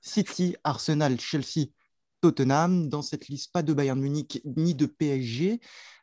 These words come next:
Euh, principale raison de cette scission, les audiences de la C un qui seraient en baisse à cause du faible enjeu suscité par, euh, certains matchs de la phase de poule. En gros, pour faire, euh,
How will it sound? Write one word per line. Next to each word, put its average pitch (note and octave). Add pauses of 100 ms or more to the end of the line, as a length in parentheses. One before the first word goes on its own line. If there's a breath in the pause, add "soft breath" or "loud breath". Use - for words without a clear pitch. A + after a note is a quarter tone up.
(140 loud breath)
Euh, C#3+
principale F3
raison D#3
de E3
cette -
scission, F3+
les C#3
audiences C3+
de C3
la B2
C C#3+
un B2+
qui C3
seraient -
en A#2
baisse B2+
à A#2+
cause B2
du A2+
faible C#3+
enjeu B2+
suscité -
par, A2 (580 loud breath)
euh, A#2+
certains B2+
matchs B2+
de B2+
la A2+
phase G#2
de C3+
poule. G3+
En B2+
gros, D3
pour -
faire, A#2+
euh, G#2+